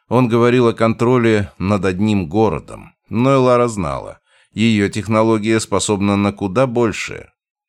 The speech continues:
И в этот момент в потоке его праведных речей она уловила ключевую деталь.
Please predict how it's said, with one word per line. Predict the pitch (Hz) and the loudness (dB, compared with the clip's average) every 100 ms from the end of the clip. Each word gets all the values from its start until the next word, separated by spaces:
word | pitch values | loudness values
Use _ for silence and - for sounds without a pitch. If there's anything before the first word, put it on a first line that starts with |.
| _ _ _ | _ _ _
И | 101 85 | -6 -4
в | 82 | -2
этот | 117 123 - | -2 -2 -2
момент | 117 113 113 104 - _ _ _ _ | 0 2 0 -2 -10 _ _ _ _
в | _ | _
потоке | 107 - 117 - 107 | -2 0 -2 -2 -2
его | 104 | 0
праведных | 90 107 98 71 73 - | -2 0 0 0 -6 -8
речей | 85 - 120 110 | -8 -4 -2 0
она | 98 110 | 0 0
уловила | 104 98 101 113 104 | 2 0 0 0 -2
ключевую | 104 104 - 104 127 127 | -4 -6 -4 -4 -2 -2
деталь. | 107 113 85 60 | -4 -8 -8 -10